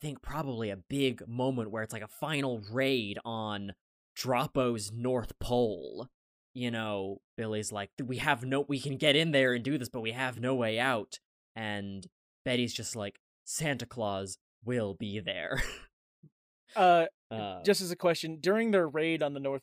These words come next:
Speaker 2: Pole, how
Speaker 1: Yeah.
Speaker 2: many, how many child slaves do they kill?
Speaker 1: Um,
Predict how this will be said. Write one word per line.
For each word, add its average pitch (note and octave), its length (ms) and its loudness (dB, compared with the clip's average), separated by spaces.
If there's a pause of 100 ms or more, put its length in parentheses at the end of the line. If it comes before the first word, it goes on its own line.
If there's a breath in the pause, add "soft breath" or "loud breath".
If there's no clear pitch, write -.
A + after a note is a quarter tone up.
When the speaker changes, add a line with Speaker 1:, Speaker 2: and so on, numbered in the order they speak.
Speaker 2:
Pole, C3+ 320 0 (580)
how E3+ 100 2
Speaker 1:
Yeah. G3 100 6
Speaker 2:
many, G#3 220 0
how F3+ 160 2
many G#3+ 220 2
child E3+ 340 4
slaves C#3 300 -2
do C#3+ 100 -8
they B2+ 140 -6
kill? B2+ 300 -12 (480)
Speaker 1:
Um, G#3+ 1000 0